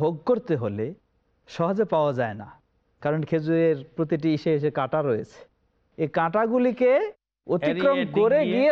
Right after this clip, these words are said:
Speaker 1: তারপর এই ফলটাকে ভোগ করতে হয়। তো কেউ যদি বলে যে লা ইলাহা ইল্লাল্লাহ বলবো আর আমি ফল ভোগ করে যাব, তা নয়।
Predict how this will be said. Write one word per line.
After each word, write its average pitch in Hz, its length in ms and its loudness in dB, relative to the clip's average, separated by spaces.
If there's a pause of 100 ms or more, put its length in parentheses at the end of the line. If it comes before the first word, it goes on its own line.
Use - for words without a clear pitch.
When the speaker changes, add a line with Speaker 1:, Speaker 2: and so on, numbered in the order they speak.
(140)
Speaker 1:
তারপর 302 360 2
এই 220 120 0
ফলটাকে 202 360 0 (100)
ভোগ 175 100 -2 (100)
করতে 147 340 -4
হয়। 95 180 -14 (640)
তো 190 60 0 (100)
কেউ 220 120 4 (120)
যদি 262 140 -2 (140)
বলে 208 260 2
যে 196 140 2
লা 262 80 4 (100)
ইলাহা 233 240 2
ইল্লাল্লাহ 220 280 0 (100)
বলবো 220 320 0
আর 175 140 2
আমি 180 200 -2
ফল 196 220 0
ভোগ 202 100 -2 (100)
করে 170 140 2 (100)
যাব, 127 140 -2 (520)
তা 117 100 -2 (180)
নয়। 120 220 -4